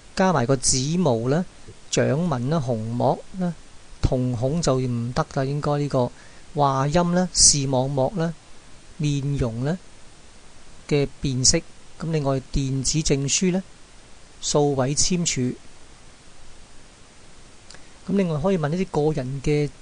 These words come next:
資料嘅問題咧，如果識答或者表示呢個佢身份係可以核實到啦。咁另外聰明卡。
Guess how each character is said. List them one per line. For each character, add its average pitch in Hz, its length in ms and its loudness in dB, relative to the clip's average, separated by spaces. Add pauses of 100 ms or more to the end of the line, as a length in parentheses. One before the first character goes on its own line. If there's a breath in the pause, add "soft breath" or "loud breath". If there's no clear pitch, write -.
(160)
資 185 220 2
料 175 100 4
嘅 160 140 0
問 143 240 -2
題 135 160 -2
咧， 151 100 2
如 160 60 2
果 156 80 2
識 - 240 2
答 139 240 0
或 143 120 -4
者 147 140 -4
表 147 160 -4
示 151 180 0
呢 147 120 -2
個 143 160 0
佢 - 600 -6
身 165 200 2
份 156 120 -2
係 135 240 0
可 139 120 0
以 143 100 0
核 123 100 0
實 127 220 0
到 127 120 -4
啦。 151 140 -2 (400 loud breath)
咁 160 120 -4
另 147 80 -2
外 135 200 -4
聰 - 260 0
明 139 100 -4 (100)
卡。 151 220 -2